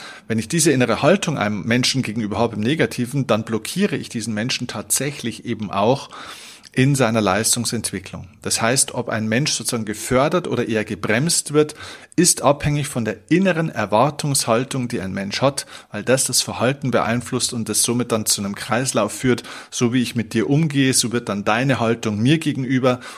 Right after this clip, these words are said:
und somit auch dein Verhalten mir gegenüber. Das heißt, wenn ich einem Schüler gegenüber eine positive Haltung habe und ihm im Verhalten positiv unterstütze,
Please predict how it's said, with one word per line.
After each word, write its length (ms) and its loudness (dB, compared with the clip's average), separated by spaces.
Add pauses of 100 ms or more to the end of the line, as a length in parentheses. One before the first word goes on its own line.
und 160 -2
somit 240 2
auch 120 0
dein 260 2
Verhalten 420 0
mir 120 0
gegenüber. 400 -4
Das 200 -4
heißt, 320 -2
wenn 120 -2
ich 140 -6
einem 200 -4
Schüler 300 0
gegenüber 420 0
eine 160 -4
positive 600 0
Haltung 320 2
habe 200 -4 (300)
und 120 -4
ihm 160 -4
im 120 -8
Verhalten 420 -4
positiv 460 2
unterstütze, 600 0